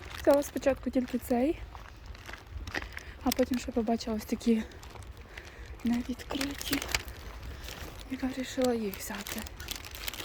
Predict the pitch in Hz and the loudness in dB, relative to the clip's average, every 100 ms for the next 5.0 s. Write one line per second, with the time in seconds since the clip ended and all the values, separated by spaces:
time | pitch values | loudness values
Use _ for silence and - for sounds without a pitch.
0 | - 240 247 208 240 233 - - - 208 | 2 6 8 10 10 8 6 0 4 4
1 | 180 190 - - - - - - - - | 4 0 -6 -8 -10 -12 -12 -12 -12 -10
2 | - - - 254 269 339 453 - 359 - | -10 -10 4 6 8 8 8 4 4 2
3 | - - 339 370 330 285 - 302 240 196 | -2 4 8 8 8 6 6 6 6 8
4 | 247 277 330 349 - 247 233 247 269 | 10 12 12 10 8 12 12 12 12